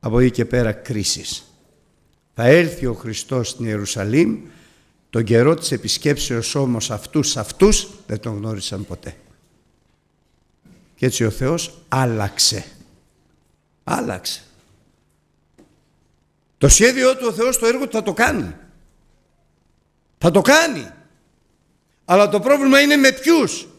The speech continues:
και πώς. Το έργο του Θεού δεν γίνεται με ανθρώπινη πρωτοβουλία.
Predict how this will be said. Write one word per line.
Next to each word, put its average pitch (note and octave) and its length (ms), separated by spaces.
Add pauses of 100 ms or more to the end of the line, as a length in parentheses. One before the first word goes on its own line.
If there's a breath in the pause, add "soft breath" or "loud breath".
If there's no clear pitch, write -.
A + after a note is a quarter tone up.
(640)
και - 120
πώς. - 440 (1700 soft breath)
Το G#3 120
έργο D#4 340
του C#4+ 140
Θεού C#4 240
δεν D4+ 220
γίνεται D4 680 (540)
με A#3+ 300
ανθρώπινη A#3 800
πρωτοβουλία. A3 1120